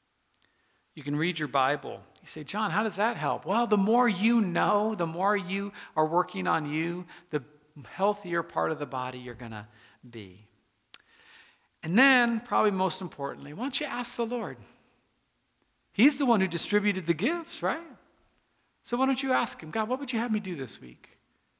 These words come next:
What can I do this week for the common good?" And now, in the name of the Father, and the Son, and the Holy Spirit, I pray you would go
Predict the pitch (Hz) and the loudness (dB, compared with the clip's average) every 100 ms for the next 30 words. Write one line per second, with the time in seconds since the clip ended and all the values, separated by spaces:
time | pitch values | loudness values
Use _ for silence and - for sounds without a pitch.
0 | _ _ _ - 254 277 277 196 233 185 | _ _ _ -4 0 2 2 2 2 6
1 | 214 214 - 202 180 - - _ _ _ | 4 4 -2 -8 -8 -10 -20 _ _ _
2 | _ _ _ _ 147 135 - 139 123 113 | _ _ _ _ -8 -8 -8 -8 -8 -12
3 | 113 113 - _ _ _ - - _ _ | -16 -18 -20 _ _ _ -10 -10 _ _
4 | _ - - _ - 165 190 240 254 262 | _ -20 -20 _ -4 2 6 8 8 6
5 | 262 - - - _ _ _ _ _ - | 2 -8 -20 -20 _ _ _ _ _ -12
6 | 170 165 175 190 156 - 170 165 160 156 | -2 2 4 2 0 0 4 6 4 0
7 | 160 - _ _ _ _ _ 135 131 - | -10 -14 _ _ _ _ _ -10 -8 -2
8 | 165 160 156 143 131 120 127 127 - - | 2 4 2 -2 -6 -4 -4 -4 -10 -14
9 | 110 101 113 - - - 226 220 180 135 | -18 -20 -20 -20 -10 -2 0 2 -2 0
10 | 147 127 110 | 0 0 -6